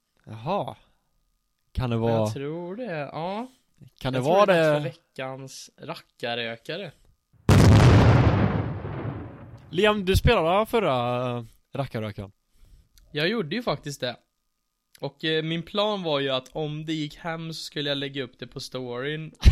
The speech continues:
Speaker 1: <laughs>
Speaker 2: Men, eh, ja, så ni som följer oss på Instagram då måste inse då att det inte blir någon vinst.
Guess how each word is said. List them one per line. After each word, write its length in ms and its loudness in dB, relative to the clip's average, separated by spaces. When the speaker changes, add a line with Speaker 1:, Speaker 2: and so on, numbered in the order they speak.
Speaker 1:
<laughs> 360 6
Speaker 2:
Men, 240 4
eh, 380 2
ja, 320 -10
så 160 -16
ni 240 -10
som 140 -8
följer 320 -4
oss 120 -12
på 80 -14
Instagram 580 -10
då 200 -10
måste 260 -16
inse 380 -14
då 140 -14
att 160 -20
det 60 -18
inte 580 -16
blir 200 -12
någon 160 -14
vinst. 400 -18